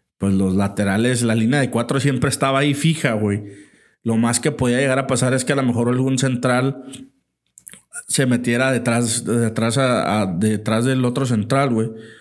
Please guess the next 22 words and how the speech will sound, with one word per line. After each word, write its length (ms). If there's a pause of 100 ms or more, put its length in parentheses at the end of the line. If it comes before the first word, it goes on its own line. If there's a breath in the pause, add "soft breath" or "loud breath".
(300 loud breath)
para 300
sobrar. 640 (580 loud breath)
Llegó 440
la 200
parte 300
donde 440
se 160
revoluciona 500
en 160
cuestión 320
de 100
velocidad, 760 (200)
en 300
cuestión 480
de, 260
del 220
ritmo 260
del 80
juego, 400 (540 loud breath)
donde 220
los 160
laterales 800